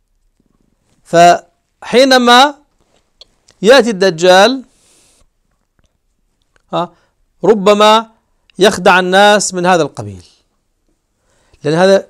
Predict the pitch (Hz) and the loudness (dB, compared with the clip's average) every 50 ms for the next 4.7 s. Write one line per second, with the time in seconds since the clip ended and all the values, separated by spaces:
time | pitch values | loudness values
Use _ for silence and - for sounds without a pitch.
0 | _ 160 131 131 135 131 - - 127 - 190 214 202 220 202 214 214 208 - _ | _ -12 -10 -10 -10 -12 -14 -14 -6 -4 -2 -2 0 2 2 2 0 -2 -8 _
1 | _ _ _ _ _ _ - - - 190 202 202 202 208 - - _ _ _ _ | _ _ _ _ _ _ -16 -4 0 2 2 2 2 0 -4 -8 _ _ _ _
2 | _ _ _ _ _ _ _ _ _ _ _ _ _ _ _ _ _ _ _ _ | _ _ _ _ _ _ _ _ _ _ _ _ _ _ _ _ _ _ _ _
3 | _ _ _ _ _ _ _ _ _ _ _ _ _ 160 135 160 214 277 277 240 | _ _ _ _ _ _ _ _ _ _ _ _ _ -6 -2 0 2 4 4 2
4 | 160 135 143 139 143 160 151 190 226 202 156 123 - _ | 0 -2 -2 0 0 0 0 0 -2 -2 -4 -4 -8 _